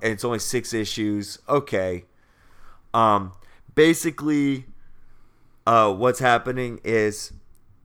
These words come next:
mm, the Venom, at least in this first issue, uh, symbiotes are being kidnapped and I guess are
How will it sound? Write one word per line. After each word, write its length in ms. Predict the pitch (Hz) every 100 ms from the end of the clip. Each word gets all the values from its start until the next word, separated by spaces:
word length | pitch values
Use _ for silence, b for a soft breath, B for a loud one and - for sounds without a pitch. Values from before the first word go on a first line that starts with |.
| _ -
mm, 240 | 110 104 - 107 -
the 300 | 123 123 107 -
Venom, 500 | 110 135 147 151 131 _ -
at 100 | 131
least 180 | 151 151
in 60 |
this 140 | 143 -
first 320 | 151 143 -
issue, 500 | 127 - 123 120 117 b b b b - 104
uh, 240 | 101 87 - - -
symbiotes 880 | - - 151 156 156 156 147 - - -
are 100 | 113
being 260 | 120 117 107
kidnapped 840 | - 139 117 107 98 95 - - - - - - - - - - - - -
and 580 | 107 104 101 95 90 - - -
I 100 | 101
guess 380 | 113 113 107 - -
are 220 | 107